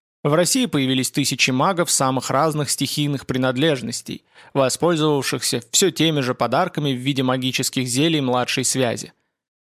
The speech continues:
Наборы инструментов, брони и оружия разошлись по странам, едва Джинронг покинул пост главы дворца Голд. оон попросила дворец о помощи в освоении диких просторов изнанки. Таков был официальный повод для вскрытия сокровищницы.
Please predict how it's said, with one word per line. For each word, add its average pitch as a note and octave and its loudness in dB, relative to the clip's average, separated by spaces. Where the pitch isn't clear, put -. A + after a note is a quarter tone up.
Наборы E3+ 2
инструментов, C3+ 0
брони D3 0
и - 2
оружия C3 2
разошлись B2+ 0
по C3 0
странам, A3 2
едва D#3+ 0
Джинронг F3 0
покинул E3+ 0
пост - -2
главы D3+ 2
дворца C3 0
Голд. D3 -4
оон G3+ 4
попросила F3+ 0
дворец C3+ 0
о A#2+ 0
помощи F#3+ 0
в C3 0
освоении C#3+ 0
диких C#3+ -4
просторов C3+ -2
изнанки. B2 -2
Таков F#3+ 2
был D3+ 0
официальный B2+ 0
повод G#3 0
для C3+ 0
вскрытия D3+ -2
сокровищницы. - -2